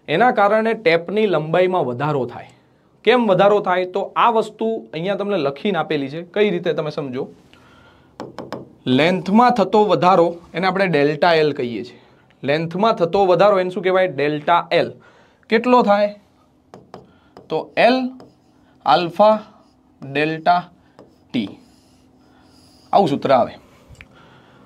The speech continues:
હવે આમાં એલ, આલ્ફા અને ટી બધું શું છે તો જોઈએ. તો એલ એટલે શું છે? લેન્થમાં થતો વધારો અથવા ઘટાડો. Same to same મેં તમને જેમ કીધું ટેમ્પરેચર વધે તો ટેપ લાંબી થાય.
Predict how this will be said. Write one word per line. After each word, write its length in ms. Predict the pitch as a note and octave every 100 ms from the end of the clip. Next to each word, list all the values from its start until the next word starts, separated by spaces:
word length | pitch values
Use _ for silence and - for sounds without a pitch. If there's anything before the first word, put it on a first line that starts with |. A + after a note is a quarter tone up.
| _ _
હવે 100 | D3+
આમાં 240 | G#3 A#3 A#3
એલ, 420 | F#3+ A#3 B3 B3 F3+
આલ્ફા 400 | F#3+ G#3 A3 A3+
અને 160 | A3+
ટી 240 | G#3 G#3+ G#3+
બધું 240 | G3 G3+
શું 240 | - E3
છે 220 | B2 G#2 - - _ -
તો 80 |
જોઈએ. 380 | E3 F3+ G3+ G3 - _ _ -
તો 100 | G3+
એલ 280 | F3+ B3 C4
એટલે 220 | B3 B3
શું 140 | B3
છે? 100 | A#3
લેન્થમાં 520 | G#3 E3+ F#3+ G#3 B3
થતો 280 | A3 A3 A3+
વધારો 380 | F3 D#3 G3+ A#3
અથવા 260 | G3+ G3 F#3
ઘટાડો. 400 | E3 D#3+ G2 - _ _ -
Same 180 | C#3 F3
to 140 | F#3 A3
same 120 | A3
મેં 200 | G#3+ A3
તમને 240 | G#3+ A3
જેમ 160 | G#3+ A3
કીધું 280 | G#3 A3 A3
ટેમ્પરેચર 560 | E3+ F3 G#3 G#3+ G#3+
વધે 240 | G#3 A3 A3
તો 120 | G3
ટેપ 300 | F#3 G3 G3
લાંબી 320 | F#3 F#3+ D#3+
થાય. 220 | B2 A2+